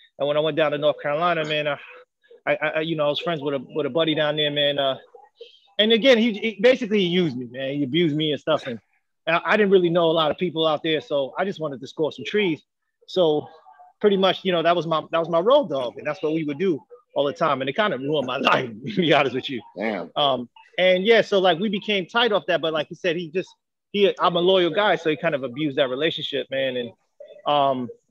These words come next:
Speaker 1: that definitely needed closure, man, 'cause he wasn't really my man, you know? He didn't really have my best interests at heart. So,
Speaker 2: Right.
Speaker 1: um, yeah, I had to close it off. So, I mean, that's just one example of, uh, you know, toxic relationship, man, because if I'd, you know, he was,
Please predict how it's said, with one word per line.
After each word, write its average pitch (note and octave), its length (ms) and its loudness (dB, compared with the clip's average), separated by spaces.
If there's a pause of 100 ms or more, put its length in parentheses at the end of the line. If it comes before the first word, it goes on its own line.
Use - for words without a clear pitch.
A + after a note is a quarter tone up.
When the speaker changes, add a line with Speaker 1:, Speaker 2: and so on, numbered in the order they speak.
(120)
Speaker 1:
that F3 140 2
definitely F#3+ 300 0
needed E3+ 260 -4
closure, E3 320 0
man, C3 180 -6
'cause C#3 140 -8
he E3 40 -2
wasn't D3+ 280 -2
really C#3+ 120 -2
my B2+ 140 -6
man, D3+ 380 -2
you C#3 60 -10
know? C#3+ 180 0
He D3+ 80 -4
didn't D3+ 120 -4
really C#3+ 180 -2
have C3 120 -2
my C3 180 -6 (320)
best D#3 200 0
interests C#3 280 -6
at A#2+ 100 0
heart. C3+ 280 2 (600)
So, G3 260 8
Speaker 2:
Right. F3+ 200 4
Speaker 1:
um, F#3+ 400 4 (280)
yeah, A3 220 6
I F#3+ 40 6
had G#3+ 140 4
to G3+ 80 2
close A3 200 2
it G#3+ 100 4
off. G#3+ 120 4
So, A#3+ 100 0
I A3+ 60 2
mean, B3 120 4
that's C4 120 6
just A3+ 140 -4
one A#3 160 2
example F#3 560 -2 (500)
of, E3+ 380 4
uh, D#3 360 4
you F3+ 100 -4
know, D3 300 -2
toxic D#3+ 340 -4
relationship, D#3 580 -4
man, D3 160 -4
because C3+ 280 -4
if C3+ 100 -6
I'd, D#3+ 220 0 (220)
you F#3+ 220 -2
know, E3+ 80 2
he G#3+ 100 2
was, F#3 240 -4